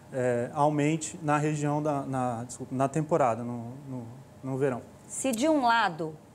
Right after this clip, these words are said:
Speaker 2: a companhia está fazendo esses investimentos, o que se pede também ao usuário?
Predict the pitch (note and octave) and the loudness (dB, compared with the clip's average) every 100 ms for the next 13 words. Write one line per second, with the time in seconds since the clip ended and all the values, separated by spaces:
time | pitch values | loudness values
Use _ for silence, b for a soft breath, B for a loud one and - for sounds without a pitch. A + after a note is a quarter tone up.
0 | - - - E3+ - G3 F#3+ F3+ G#3 F#3 | -20 -20 -6 -6 -4 -2 -2 -2 -2 -4
1 | G#3 F#3+ F#3+ F#3+ F3 F3 E3+ E3+ G3 G#3+ | -4 -4 -4 -4 -6 -6 -4 -4 -6 -6
2 | B3 A3+ E4 - - C4 C4 A3+ A#3+ A3+ | -8 -4 -2 -2 -2 -2 -2 -2 -2 0
3 | B3+ B3 B3 A#3 A3 F3 D3+ | 0 0 -2 2 4 4 0